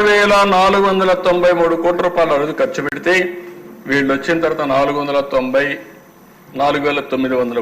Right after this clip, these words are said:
కోట్లు ఖర్చు పెట్టారు. పోలవరం పూర్తయి ఉంటే దిశ నూట తొంభై నాలుగు టీఎంసీ నీళ్లు మనం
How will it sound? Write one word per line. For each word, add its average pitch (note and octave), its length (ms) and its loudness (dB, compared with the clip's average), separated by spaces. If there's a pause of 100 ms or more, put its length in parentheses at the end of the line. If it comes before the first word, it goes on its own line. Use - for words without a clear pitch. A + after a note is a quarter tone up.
కోట్లు B2 320 -6
ఖర్చు A2 280 -10
పెట్టారు. - 380 -14 (1400)
పోలవరం D#3+ 580 2 (140)
పూర్తయి C#3 460 -2
ఉంటే C3 180 0 (140)
దిశ C3 180 -6 (1080)
నూట D3 240 -2 (140)
తొంభై C3+ 340 0 (540)
నాలుగు B2+ 300 0 (100)
టీఎంసీ D3 540 -4
నీళ్లు C#3 300 -2 (1160)
మనం C3 140 -4